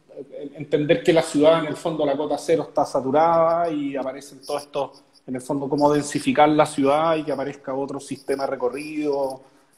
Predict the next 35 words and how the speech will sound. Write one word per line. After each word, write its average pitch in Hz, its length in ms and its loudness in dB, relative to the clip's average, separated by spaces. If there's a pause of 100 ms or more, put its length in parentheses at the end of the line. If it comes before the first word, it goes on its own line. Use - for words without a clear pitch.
eh, 117 340 -4
pasarelas, 127 880 2
programas, 131 880 0
no 120 40 -10
sé, 135 360 -4
deportivos 131 640 -4
en 123 100 -2
el 120 80 -12
quinto 135 300 -6
piso, 143 400 0
o - 20 -16
sea, 127 180 -10
cómo 135 200 -8
entender 135 400 -6
ese 131 180 -8
mix, 135 380 -6 (720)
un 127 120 -2
poco 135 280 6
hablando 127 420 6
de 127 60 6
los 127 140 4
M 127 140 2
R 123 160 4
D 127 120 6
B, 147 260 6
también 131 320 0
de 127 80 0
estos 123 220 -14
edificios 123 420 -14
que 127 80 -8
han 123 60 -14
estado 123 260 -8
así, - 180 -10
o 131 60 -10
sea, 175 240 4